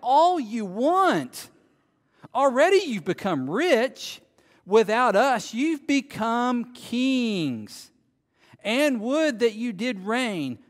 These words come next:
so that we might share the rule with you.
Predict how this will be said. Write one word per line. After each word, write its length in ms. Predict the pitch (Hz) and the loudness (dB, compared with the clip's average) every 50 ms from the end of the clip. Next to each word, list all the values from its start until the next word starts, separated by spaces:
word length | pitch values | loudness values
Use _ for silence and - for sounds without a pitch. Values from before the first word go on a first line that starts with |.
| _ | _
so 260 | _ - - 220 202 | _ -4 -2 0 0
that 240 | 160 156 175 170 151 | 0 0 -2 -2 -2
we 200 | 147 185 226 233 | -2 -2 -2 -2
might 360 | 226 202 185 196 196 196 165 | -2 -2 0 0 -2 -2 -4
share 400 | - - - - 196 202 208 202 | -8 -8 -4 0 2 2 2 2
the 100 | 180 175 | 0 -2
rule 480 | 156 127 120 143 175 196 190 180 175 160 | -6 -6 -6 -4 -2 0 0 0 0 -2
with 380 | 127 123 143 170 170 - _ - | -6 -4 -4 -4 -4 -6 _ -12
you. 180 | 143 127 117 | -10 -10 -10